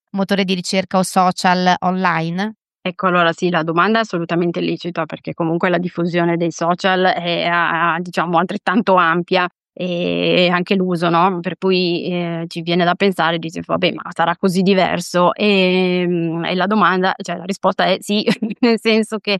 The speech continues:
Speaker 2: è molto diverso il, lo sforzo proprio di, di calcolo che devono fare questi data center per,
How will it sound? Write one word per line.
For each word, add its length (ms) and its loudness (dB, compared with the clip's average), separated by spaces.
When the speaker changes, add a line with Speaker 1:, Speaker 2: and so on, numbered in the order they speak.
Speaker 2:
è 320 2
molto 320 0
diverso 680 0
il, 240 0
lo 380 2
sforzo 480 -2
proprio 260 -2
di, 220 0
di 100 -2
calcolo 680 2
che 120 -2
devono 320 0
fare 380 0
questi 280 -6
data 280 -2
center 600 -2
per, 540 0